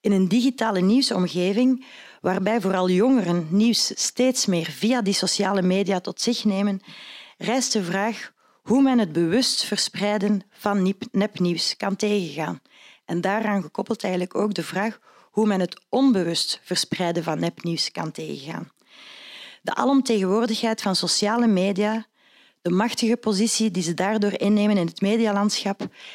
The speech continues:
en de ontransparante wijze waarop de onderliggende algoritmes worden opgesteld en toegepast, maken deze kwestie bijzonder complex. Moet de overheid tussenkomen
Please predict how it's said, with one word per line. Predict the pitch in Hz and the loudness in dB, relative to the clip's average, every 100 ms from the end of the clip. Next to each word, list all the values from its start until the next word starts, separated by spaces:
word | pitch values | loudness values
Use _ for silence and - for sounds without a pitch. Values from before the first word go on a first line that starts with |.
| - - | -20 -4
en | 196 | -2
de | - | 0
ontransparante | 220 254 247 220 233 - 190 208 233 185 | 2 2 2 0 0 -2 -2 0 0 0
wijze | 175 185 208 220 | 0 0 0 0
waarop | 190 180 175 | 0 -2 -2
de | - | -2
onderliggende | 202 233 202 196 202 220 196 - | 2 2 2 0 2 2 2 0
algoritmes | 175 175 160 233 - 233 247 - | -4 -4 -2 -2 2 2 2 0
worden | - 170 170 | -2 -2 0
opgesteld | - 190 - - - 190 180 | -2 -4 -4 -4 -4 -4 -6
en | - 170 | -6 -6
toegepast, | - 233 247 262 220 - - - - - - - | 0 0 0 0 -4 -4 -12 -20 -20 -20 -20 -6
maken | 180 202 240 233 | -2 0 0 2
deze | 196 196 175 | 2 0 -4
kwestie | - 196 - - 202 - _ | -4 -4 -2 -4 -6 -8 _
bijzonder | - 190 165 185 185 175 | -4 -2 0 0 0 -4
complex. | - 170 - - - - - - _ _ _ _ _ _ _ _ | -8 -10 -8 -12 -10 -10 -10 -14 _ _ _ _ _ _ _ _
Moet | 214 302 - - | 0 2 -2 -2
de | |
overheid | - 175 180 175 165 | 0 0 -2 -2 -4
tussenkomen | - 165 - - 170 165 165 | -4 -4 -6 -4 -2 -2 -4